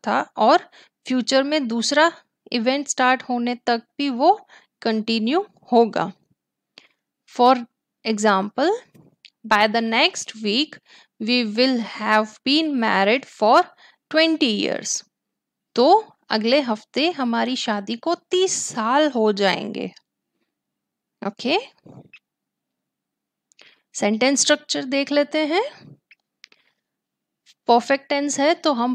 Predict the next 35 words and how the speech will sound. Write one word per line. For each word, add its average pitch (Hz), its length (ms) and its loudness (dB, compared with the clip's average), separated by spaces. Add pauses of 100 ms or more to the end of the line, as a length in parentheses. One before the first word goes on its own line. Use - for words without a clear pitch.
परफेक्ट 240 400 -4
टेंस 240 320 -4
में 247 200 0
have 214 360 -2
लगाते 254 520 -2
हैं, 294 180 -2 (840)
राइट? 226 340 0 (640)
प्रेजेंट 226 420 2
टेंस 254 300 0
में 262 180 -2
भी 277 120 -2
हम 240 240 -2 (120)
has 214 400 2
और 233 180 0 (100)
have 226 300 0
लगाते 262 480 -2
हैं, 330 180 -4 (300)
पास्ट 220 360 -2
टेंस 233 380 -6
में 339 220 -6 (400)
had 262 340 4
लगाते 190 600 -4
हैं, 196 160 -16 (460)
वैसे 185 260 -8
ही 233 240 -6
फ्यूचर 226 420 -6 (100)
परफेक्ट 208 440 -6
में 233 120 -8
हम 220 240 -8
लोग 269 300 -4 (380)
have 254 340 2
लगाते - 500 -6
हैं। 185 220 -16 (600)
ठीक 226 240 -6
है, 415 120 0